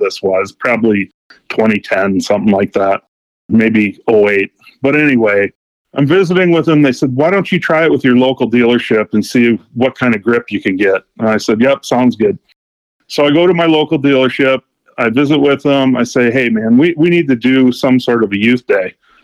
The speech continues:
And the concept was, is that the kids would come in, they'd get a punch card,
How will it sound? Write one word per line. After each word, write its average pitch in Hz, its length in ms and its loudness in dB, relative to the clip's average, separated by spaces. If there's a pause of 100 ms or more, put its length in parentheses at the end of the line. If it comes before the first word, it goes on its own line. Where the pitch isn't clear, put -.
(360)
And 120 640 2 (100)
the 127 140 2
concept 160 600 -2
was, 123 360 0
is 107 140 -2
that 117 320 0 (160)
the 127 120 -2
kids 185 340 -2
would 127 160 -2
come 143 200 0
in, 135 260 2
they'd 117 160 2
get 135 140 0
a 123 60 -2
punch - 340 -4
card, 104 380 -2